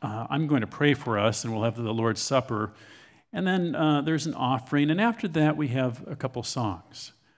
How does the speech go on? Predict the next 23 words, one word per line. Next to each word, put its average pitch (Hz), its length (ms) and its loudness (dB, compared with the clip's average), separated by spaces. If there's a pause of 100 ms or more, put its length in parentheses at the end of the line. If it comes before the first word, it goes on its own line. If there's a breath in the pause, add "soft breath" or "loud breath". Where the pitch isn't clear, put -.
(140)
Now, 160 160 -2
during 233 380 0
those 180 240 0
two - 200 -8
songs, 135 720 -6
um, 123 420 -4
we 143 140 -2
have 139 120 0
an 131 80 -2
opportunity, 117 880 -4 (140)
uh, 117 300 -6 (340)
for 127 120 -6
prayer. 165 420 -4 (1400)
If - 160 -18
you'd 123 120 -4
like 123 220 0
prayer 120 300 -2
for 120 120 -6
this 123 220 -4
matter 120 420 -2
or 107 80 -6
something 120 380 -4
else, 113 500 -6